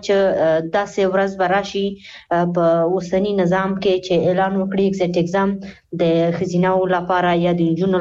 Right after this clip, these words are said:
لپاره هم، آه، شتون لري او یا هم د پوهنتونونو دروازې پرانیزي، دوباره یا د مکاتبو. نو دا ډېر د تاسف ځای ده او داسې شرایط چې اوس په افغانستان کې دي، نو هیڅ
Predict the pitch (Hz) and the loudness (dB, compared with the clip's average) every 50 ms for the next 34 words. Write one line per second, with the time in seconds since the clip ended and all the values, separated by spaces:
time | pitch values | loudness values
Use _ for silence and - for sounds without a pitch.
0 | 180 175 175 175 180 180 175 175 170 175 185 190 190 196 196 190 - - - - | 0 0 0 0 0 0 0 0 0 0 -2 -2 -2 -2 -4 -6 -8 -12 -16 -20
1 | - - 170 165 170 165 160 156 156 147 151 160 160 156 156 156 151 151 151 143 | -8 -4 0 0 2 2 2 0 0 0 0 0 2 2 2 2 2 0 0 -2
2 | 151 - - - - 214 202 202 196 190 180 175 175 190 196 196 - - 160 160 | -4 -6 -6 -4 -2 0 2 2 2 2 2 0 0 2 2 2 0 0 0 0
3 | 156 180 190 185 185 - 196 190 190 202 190 190 - - - _ - 165 160 - | 0 0 0 0 0 -2 -2 -4 -2 -4 -4 -6 -8 -12 -14 _ -4 -4 -2 0
4 | 180 175 170 175 - 185 196 202 202 185 175 185 180 175 170 160 156 160 160 156 | 0 0 0 -2 -2 -2 -2 0 0 0 0 0 0 0 0 0 0 0 0 0
5 | 165 202 202 190 190 - 180 180 190 185 180 175 175 185 190 185 185 185 - - | 0 -2 -2 -2 -2 -2 -2 0 0 0 0 0 0 2 2 2 0 -2 -4 -10
6 | - - _ _ - 175 170 170 175 185 185 180 175 180 175 175 175 175 165 160 | -16 -20 _ _ -4 -2 0 0 0 0 0 0 0 0 0 2 2 2 2 0
7 | 170 - 165 156 170 - 196 180 165 143 139 143 143 - - - - _ _ - | 0 -2 -4 -4 -2 -2 -2 0 0 -2 -4 -4 -6 -12 -18 -20 -20 _ _ -2
8 | 185 180 175 175 180 180 180 196 190 190 226 220 202 208 202 196 196 180 180 175 | 0 2 2 2 0 0 0 0 0 0 -2 -2 0 -2 -2 -2 -2 -2 -2 -2
9 | - 233 214 208 - 226 214 202 202 202 202 196 202 190 - 180 165 165 170 170 | -2 -4 -4 -2 0 0 0 0 0 0 0 0 0 0 0 0 0 2 2 2
10 | 170 170 170 170 170 175 170 170 170 180 214 233 233 - - 240 214 - - 208 | 0 0 0 0 2 0 0 0 0 0 -2 -2 -2 -2 -2 -4 -2 0 0 0
11 | 202 208 214 214 214 - - 196 196 214 208 208 214 - 196 180 175 185 180 175 | 2 2 0 0 -2 -2 0 0 2 0 0 -2 -4 -4 -4 -2 -2 -2 0 0
12 | 175 175 175 214 202 196 196 196 208 196 175 190 190 190 180 180 208 214 214 - | 0 0 0 0 0 0 0 0 0 0 0 0 0 0 0 0 0 0 -2 0
13 | - | 0